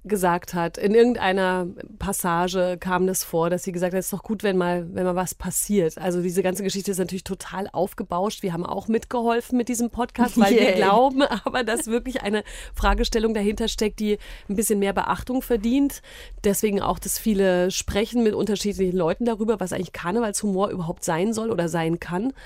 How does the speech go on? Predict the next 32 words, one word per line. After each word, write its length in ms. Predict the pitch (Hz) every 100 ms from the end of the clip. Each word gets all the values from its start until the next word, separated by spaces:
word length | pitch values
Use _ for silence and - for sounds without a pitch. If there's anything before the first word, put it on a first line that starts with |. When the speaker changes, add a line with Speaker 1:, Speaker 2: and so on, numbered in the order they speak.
| - - - -
Speaker 1:
Aber, 440 | - 196 196 196 -
ähm, 400 | 196 190 185 180 - - -
immerhin 640 | 208 208 226 214 208 208 - - - - -
rüttelt 440 | 240 262 175 - -
da 160 | 160 156
grad 260 | 151 151
was 160 | - -
dran. 380 | - - 160 170 - - - - - - - - -
Speaker 2:
Wie 260 | 185 202
stehst 360 | 214 220 202 -
du 80 | 220
zu 200 | - 214
Brexit 500 | - 214 214 254 -
und 180 | 190 180
Met? 420 | 175 202 - 196
Wäre 140 | 202
das 220 | 202 208 -
ein 100 | 202
Motto, 400 | 190 - 233 202
<laughs> 40 |
das 260 | 202 190 -
dich 320 | 202 - -
irgendwie 600 | 196 190 180 185 180 180
erfreut? 800 | 180 180 - - 147 156 254 -
Also 180 | - 196
findest 320 | - 208 -
du 40 | 196
sowas 380 | 185 170 - 165
witzig? 520 | - - 277 - 294
Speaker 1:
<laughs> 40 |
Ich 160 | 294 311
finde 340 | - 262 254